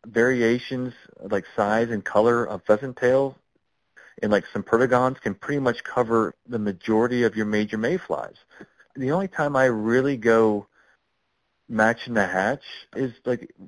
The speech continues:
from a subsurface standpoint, is if you are, if you're fishing, like, the Hexagenia, or if you're, if you're fishing, like, the green drake nymph, uh, east or west, where you have a, an insect that just kinda has a unique physical characteristic. It may have prominent gills. It may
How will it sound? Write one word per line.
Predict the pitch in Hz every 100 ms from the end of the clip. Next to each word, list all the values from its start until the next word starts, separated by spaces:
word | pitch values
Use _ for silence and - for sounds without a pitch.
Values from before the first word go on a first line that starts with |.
| - -
from | 107
a | 95 -
subsurface | 104 - 110 135 131
standpoint, | 135 135 - 147 160
is | 113 117
if | 113 127
you | 147
are, | 131 117 - _ - - _
if | - 120
you're |
fishing, | 110 135 123 127 117
like, | 104 -
the | 104
Hexagenia, | - 113 113 90 110 131 135 143 147
or | 143 110
if | 98
you're, | 101 113
if | 104
you're | 104
fishing, | - 113 - 113 104
like, | 101 -
the |
green | 92 107 110
drake | 101 107 113 113
nymph, | 113 117 127 - _ - _ _ -
uh, | 95 -
east | 127 107 123
or | 98
west, | 95 110 131 -
where | 120 117
you | - 120
have | 110 120
a, | 110 104 101 110
an | 98
insect | 110 127 127 -
that | 107 -
just | 104
kinda | - 110 104
has | 101 98
a | 95
unique | 98 95 104 113 - - - _ _
physical | 120 110 113 104
characteristic. | - 101 - 98 113 - 123 123
It | 98
may | 101 98
have | 95 90
prominent | - 104 101 92 -
gills. | 139 151 147 147 110
It | 107
may | 110 107